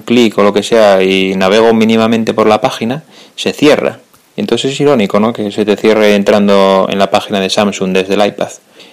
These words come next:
Pero bueno, es que es un coñazo, un auténtico peñazo, porque hay páginas en las que no puedo entrar. Mismamente lo que os comenté antes de, del buscador de, del mapa de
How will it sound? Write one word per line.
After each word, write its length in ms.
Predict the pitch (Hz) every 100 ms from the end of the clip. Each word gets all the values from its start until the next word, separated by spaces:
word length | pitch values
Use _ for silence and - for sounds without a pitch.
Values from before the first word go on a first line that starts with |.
| _ -
Pero 200 | 113 117
bueno, 200 | 127 107
es 100 | -
que 380 | 120 123 76 - _ _ -
es 180 | 117 -
un 240 | 120 123
coñazo, 720 | 117 127 151 - 73 92 - - -
un 100 | 101
auténtico 540 | 104 113 113 110 107
peñazo, 560 | 98 95 131 147 98 73
porque 460 | 95 98 95 95 -
hay 180 | 104
páginas 420 | 104 117 - 131 123
en 80 |
las 120 | 104 -
que 80 |
no 120 | 101 98
puedo 160 | 113
entrar. 420 | 110 104 139 - - _ -
Mismamente 440 | 107 113 123 143 123
lo 120 | 107
que 60 | 98
os 100 | -
comenté 340 | 98 98 120
antes 320 | 135 131 131
de, 760 | 127 123 120 117 113 110 104 107 - _ _ _ - - - - _ -
del 180 | 107
buscador 540 | 104 104 - 104 110 107
de, 880 | 104 104 101 101 98 98 95 95 -
del 220 | 101 98
mapa 320 | 107 107 101
de 360 | 98 95 92